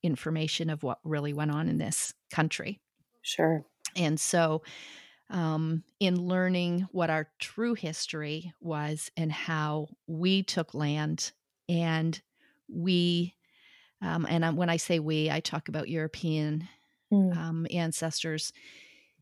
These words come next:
Speaker 1: we just did not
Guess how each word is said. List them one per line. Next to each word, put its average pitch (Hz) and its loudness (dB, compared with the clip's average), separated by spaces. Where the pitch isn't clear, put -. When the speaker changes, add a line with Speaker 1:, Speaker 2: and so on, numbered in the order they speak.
Speaker 1:
we 185 2
just 165 2
did 160 2
not 156 0